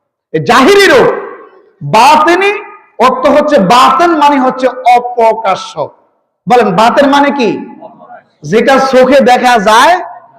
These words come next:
না, ওই রোগও আমাদের শরীরে আছে।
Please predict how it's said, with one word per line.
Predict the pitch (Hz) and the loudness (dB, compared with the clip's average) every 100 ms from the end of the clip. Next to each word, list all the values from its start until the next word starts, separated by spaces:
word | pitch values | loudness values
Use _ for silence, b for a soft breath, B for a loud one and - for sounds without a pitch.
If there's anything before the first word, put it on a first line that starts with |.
| - 160 | -16 -6
না, | 156 - - _ | -6 -6 -14 _
ওই | 269 311 | 0 2
রোগও | 302 269 262 269 | 4 4 4 2
আমাদের | 240 240 220 | 2 2 0
শরীরে | 226 214 214 202 | -2 0 0 2
আছে। | 156 - 117 | 0 -4 -12